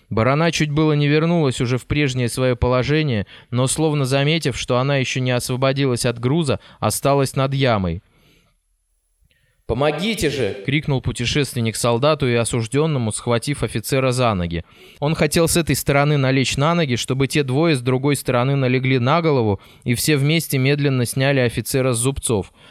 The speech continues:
Но те двое никак не решались приблизиться. Осуждённый и вовсе отвернулся. Путешественнику пришлось подойти к ним и силой подвести их к изголовью лежака. Тут он почти против своей воли увидел лицо мертвеца.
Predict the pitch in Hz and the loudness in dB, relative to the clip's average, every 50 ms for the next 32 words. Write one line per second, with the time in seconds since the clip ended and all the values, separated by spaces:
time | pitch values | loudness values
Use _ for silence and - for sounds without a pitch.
0 | - - - 113 120 - - 165 160 151 156 165 170 175 165 165 - 170 170 - | -14 -4 -2 0 0 2 2 2 2 2 2 2 4 2 2 2 0 0 0 0
1 | - 151 143 147 156 - - 175 156 123 110 - - 127 139 147 156 165 160 131 | 0 0 2 2 2 2 2 2 2 0 0 -2 -2 -2 0 0 0 0 0 -2
2 | 113 101 - - - 87 - - - - - - _ - 101 107 - - 131 123 | -2 -4 -6 -6 -8 -8 -10 -12 -20 -20 -20 -20 _ -6 -4 -2 0 0 -2 0
3 | 123 131 156 180 175 165 156 151 151 156 165 143 - - 127 117 - - 120 123 | 0 0 2 2 2 2 2 2 2 2 0 0 0 0 -2 -2 0 -2 0 0
4 | 135 135 131 117 104 - - 90 87 - - - - _ - 98 - 120 - - | 0 2 0 0 -2 -2 -4 -6 -8 -8 -12 -20 -8 _ -4 -2 -2 0 0 0
5 | 185 180 - - 151 147 139 147 139 127 131 127 - - 160 160 - - - 135 | 0 0 0 -2 -2 -2 -2 0 0 0 0 0 0 0 0 0 0 0 0 0
6 | 135 135 139 135 - 185 180 - 151 131 127 123 120 - - 165 165 156 143 127 | 2 2 0 0 0 -2 -2 -2 -2 -2 0 0 0 0 0 0 0 0 2 0
7 | - 123 120 123 127 117 - - 156 156 143 135 - - 123 107 113 123 117 120 | 0 0 0 0 -2 -2 -2 -2 -2 0 0 -2 -2 -4 -4 -4 -2 0 0 2
8 | 127 135 135 127 127 123 123 123 110 123 127 131 - 120 98 85 85 - - - | 2 2 2 0 0 0 0 0 2 2 0 0 0 0 -2 -2 -2 -6 -12 -20
9 | - - - _ _ - 156 156 175 165 156 - 151 143 - - - 151 135 165 | -20 -20 -20 _ _ -4 -2 0 2 0 2 2 0 0 0 0 -2 0 0 0
10 | 170 156 - 139 - - 143 139 139 135 135 131 127 123 143 160 165 160 143 127 | 0 0 0 -2 -2 -2 0 0 2 2 2 2 2 2 2 2 2 2 2 2
11 | 120 123 139 151 131 131 120 117 113 110 - - 139 127 131 123 117 - 127 131 | 2 0 0 0 0 0 2 2 0 0 0 -2 0 0 0 -2 -2 -2 -4 -6
12 | 123 - - - 104 92 85 - | -6 -4 -4 -2 -2 -2 -2 -6